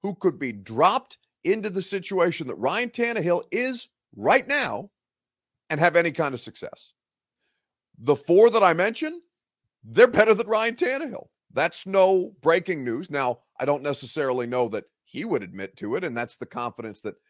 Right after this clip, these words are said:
every professional athlete needs to carry themselves with. But the problem is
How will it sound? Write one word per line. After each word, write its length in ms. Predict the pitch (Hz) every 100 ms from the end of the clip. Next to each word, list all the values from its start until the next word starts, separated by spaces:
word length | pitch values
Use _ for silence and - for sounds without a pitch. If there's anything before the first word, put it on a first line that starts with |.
| _ _
every 240 | 120 120 127
professional 640 | 113 - 139 120 117 110
athlete 460 | 131 147 - 107 - _ _ _
needs 240 | 120 131 -
to 80 | 110
carry 340 | 147 151 147
themselves 500 | 120 104 147 135 110
with. 320 | 170 269 247 _ _ _ _
But 240 | - 151 160
the 80 | -
problem 520 | 131 196 269 220 160
is 420 | 240 254 214 -